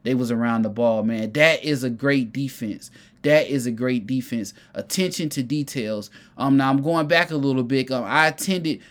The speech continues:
the Coach Willie Simmons, uh, call-in show on last Tuesday, uh, right before the hurricane, man. Shout out to, um, all the people affected by the hurricanes. If you can,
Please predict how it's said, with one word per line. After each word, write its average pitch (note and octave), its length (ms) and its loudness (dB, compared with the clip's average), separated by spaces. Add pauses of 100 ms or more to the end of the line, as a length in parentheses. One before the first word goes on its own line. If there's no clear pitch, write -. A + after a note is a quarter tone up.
(100)
the A#2+ 100 -6
Coach D3+ 320 -2
Willie C#3 240 2
Simmons, C3 440 2
uh, A#2 280 2
call-in C#3 560 4
show A2+ 400 -4 (280)
on A#2+ 180 0
last B2 420 0
Tuesday, A2+ 680 0 (300)
uh, G#2+ 100 0
right A#2+ 220 2
before B2 240 -2
the B2 80 -4
hurricane, A#2+ 560 -2
man. A2+ 580 -4
Shout B2+ 300 -4
out A#2+ 160 -4
to, A2+ 340 -6
um, A2+ 340 -4
all A#2 200 -2
the A2+ 80 -10
people A#2 260 -8
affected A2+ 400 -8
by A2 140 -6
the G#2+ 60 -6
hurricanes. A#2 640 -4
If A2+ 140 -14
you A2 80 -10
can, C3 400 -2